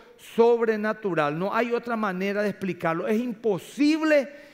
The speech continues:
explicarlo en términos humanos o naturales. Fue un acto sobrenatural. Era Dios mismo haciendo la obra por medio de su Espíritu Santo en su iglesia. Si comprendemos la verdad de Jesús,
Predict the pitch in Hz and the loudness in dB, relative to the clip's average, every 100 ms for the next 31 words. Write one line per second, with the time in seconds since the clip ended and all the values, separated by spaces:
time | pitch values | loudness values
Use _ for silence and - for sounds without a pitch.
0 | - 233 226 226 - 220 226 202 214 208 | -2 -2 0 -4 -2 0 0 -2 0 0
1 | 220 226 220 202 175 190 214 220 214 214 | 0 -2 -2 -4 0 0 0 -2 0 0
2 | 202 196 208 214 214 165 160 143 120 - | 2 2 0 -2 -2 2 2 0 -6 -12
3 | - - 214 226 196 190 226 214 - 233 | -20 -4 0 0 0 2 0 0 -4 -4
4 | - 214 208 214 208 165 147 127 - - | -2 -2 0 -2 -2 -2 0 -2 -6 -4
5 | 220 240 220 165 208 294 311 - 196 269 | 2 2 2 -2 -2 0 -2 -4 -4 -2
6 | 277 - 143 104 - - - - 202 - | -2 -4 -6 -6 -10 -20 -20 -4 -2 -2
7 | - 247 277 262 247 - 233 247 247 220 | -4 -2 0 0 0 0 2 2 0 -2
8 | 190 196 226 214 180 - 220 208 190 - | -2 0 -2 -2 -6 -4 -4 -4 -6 -4
9 | 180 180 190 190 147 135 123 - - _ | -4 -6 -8 -6 -2 -2 -2 -6 -14 _
10 | _ _ _ _ _ _ _ _ _ _ | _ _ _ _ _ _ _ _ _ _
11 | _ - 254 254 262 214 220 202 294 339 | _ -4 -2 0 0 0 0 2 0 0
12 | 277 240 233 196 202 226 202 - 190 180 | 0 2 2 2 2 2 -2 -4 -4 -4